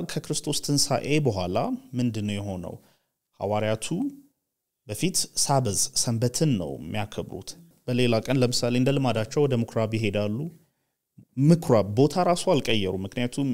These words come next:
ይሄ ይሁዲነታቸውን አልተው፣ አልቀየሩም። በአንዴ የመጣ ለውጥ አይደለም፣ የታሪክ አጋጣሚ አለው። ከዛ፣ እ፣ ሳምንቱ በገባ የመጀመሪያው ቀን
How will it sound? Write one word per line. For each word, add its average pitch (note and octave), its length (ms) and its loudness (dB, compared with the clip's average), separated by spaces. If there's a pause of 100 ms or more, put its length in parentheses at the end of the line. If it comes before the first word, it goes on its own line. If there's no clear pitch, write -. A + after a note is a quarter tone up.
ይሄ B2 140 -4 (760)
ይሁዲነታቸውን B2 840 0
አልተው፣ A#2+ 340 0 (360)
አልቀየሩም። G#2 540 -4
በአንዴ A2+ 340 0
የመጣ B2 300 2 (100)
ለውጥ A#2 260 0
አይደለም፣ G#2 440 0 (640)
የታሪክ G#2 440 -4
አጋጣሚ G2 520 -4
አለው። B1+ 320 -2 (680)
ከዛ፣ D3 240 2 (1000)
እ፣ A2+ 100 -2 (1120)
ሳምንቱ C#3 500 2 (100)
በገባ C3 380 0 (100)
የመጀመሪያው A#2+ 720 0
ቀን B2+ 220 -4